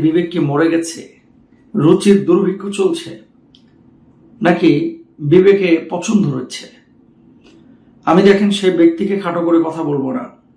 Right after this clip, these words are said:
সে ব্যক্তি যে হোক তার নামটাও আমি নিতে যাচ্ছি না, কিন্তু আপনারা হয়তো সোশ্যাল মিডিয়ায় তাকে আপনারা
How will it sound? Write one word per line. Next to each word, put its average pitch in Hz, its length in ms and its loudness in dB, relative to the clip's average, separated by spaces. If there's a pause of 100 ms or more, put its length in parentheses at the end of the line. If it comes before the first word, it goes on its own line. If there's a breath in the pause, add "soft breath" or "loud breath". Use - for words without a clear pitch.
(340)
সে - 140 -2 (100)
ব্যক্তি 151 220 -2 (120)
যে 156 160 -2
হোক 156 200 -4
তার 151 180 -4
নামটাও 151 300 -2
আমি 165 160 -2
নিতে 143 200 -6
যাচ্ছি 135 320 -10
না, 107 60 -10 (760 soft breath)
কিন্তু 160 200 0
আপনারা 170 220 -2
হয়তো 165 160 0 (140)
সোশ্যাল 170 240 -4
মিডিয়ায় 156 340 -4
তাকে 151 220 -4 (360)
আপনারা 151 220 -6